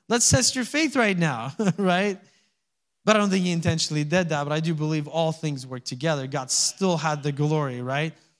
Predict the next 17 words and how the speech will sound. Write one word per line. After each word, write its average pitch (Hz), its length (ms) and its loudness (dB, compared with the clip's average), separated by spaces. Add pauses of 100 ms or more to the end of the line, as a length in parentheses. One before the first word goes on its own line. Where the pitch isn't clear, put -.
(1200)
And 175 160 4
that's 262 200 2
the 220 120 -2
thing 220 220 2
is 170 120 4
what 170 140 0
happens. 175 440 0
We, 185 220 4 (220)
we're 185 140 4
set 240 300 4
our 202 440 2
life 190 340 2
on 180 140 2
a 165 40 2
miracle. 170 840 2 (200)
We're 185 100 2
like, 165 240 0